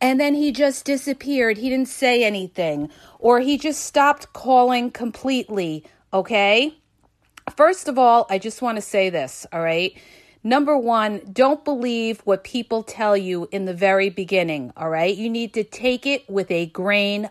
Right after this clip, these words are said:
of salt, all right? The only way you're gonna know what somebody is about is in time, to watch their consistency, watch if they make you a priority, okay? And to look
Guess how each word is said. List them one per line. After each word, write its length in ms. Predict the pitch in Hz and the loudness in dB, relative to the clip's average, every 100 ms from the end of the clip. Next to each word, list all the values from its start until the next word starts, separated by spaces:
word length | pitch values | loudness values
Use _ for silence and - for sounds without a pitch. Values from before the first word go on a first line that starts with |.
| - | -2
of 380 | 196 180 180 - | 2 2 0 -6
salt, 600 | - - 196 160 123 - - | -16 -2 0 0 -2 -10 -10
all 100 | 160 | -4
right? 360 | 170 165 196 - - - - _ | -2 0 -2 -6 -20 -20 -20 _
The 140 | 214 220 | 0 2
only 240 | 269 311 | 2 2
way 160 | 294 277 | 4 4
you're 160 | 269 | 2
gonna 180 | 269 262 | 2 2
know 260 | 247 240 233 | 4 4 4
what 200 | 196 - | 0 0
somebody 460 | 202 220 269 302 | 0 2 0 0
is 120 | 302 | -2
about 560 | 311 233 196 180 175 - - | -2 2 2 4 2 0 -2
is 340 | 196 196 190 - | 2 2 0 -4
in 260 | 202 202 | -2 -2
time, 600 | 190 - 208 175 160 139 139 | -8 -4 -2 0 -2 -4 -8
to 140 | 175 | -4
watch 380 | 180 190 - - | 0 0 -2 0
their 120 | 254 | 0
consistency, 1120 | 254 302 - 285 - 262 262 - 254 240 233 - - - - | 0 -4 -2 -4 -2 -4 -4 -2 -2 -2 -4 -12 -20 -20 -6
watch 400 | 180 190 226 - | 2 4 4 0
if 160 | 302 - | -2 2
they 120 | 285 | 2
make 300 | 262 254 - | 2 0 -2
you 140 | 247 | -2
a 60 | 240 | -2
priority, 880 | - 233 214 190 185 180 175 175 - | 0 2 4 4 4 0 -2 -6 -6
okay? 480 | 180 170 180 190 208 | -6 -2 0 0 -2
And 180 | 208 196 | -4 -4
to 100 | 208 | -4
look 400 | 190 196 240 247 | -4 2 0 0